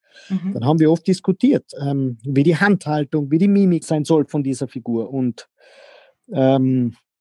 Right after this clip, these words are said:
Speaker 2: es hat sich durchgezogen. Ich hab dann sehr in frühen Jahren mir schon gedacht, na ja, wenn's ums, um den Körper geht, dann ist das Steuerorgan des Körpers wichtig und das ist das Gehirn.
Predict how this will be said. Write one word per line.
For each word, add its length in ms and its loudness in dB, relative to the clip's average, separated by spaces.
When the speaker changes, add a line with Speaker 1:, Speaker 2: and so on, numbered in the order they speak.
Speaker 2:
es 120 -14
hat 100 -6
sich 140 -2
durchgezogen. 600 2
Ich 40 4
hab 100 0
dann 120 0
sehr 440 0
in 140 -6
frühen 320 2
Jahren 360 -2
mir 140 0
schon 280 -6
gedacht, 400 -4
na 100 -2
ja, 160 -2
wenn's 240 -4
ums, 320 -10
um 120 0
den 160 4
Körper 400 2
geht, 440 0
dann 480 -6
ist 200 -6
das 120 0
Steuerorgan 800 0
des 180 -8
Körpers 360 -4
wichtig 300 -2
und 140 -2
das 120 -4
ist 140 -6
das 120 -4
Gehirn. 500 0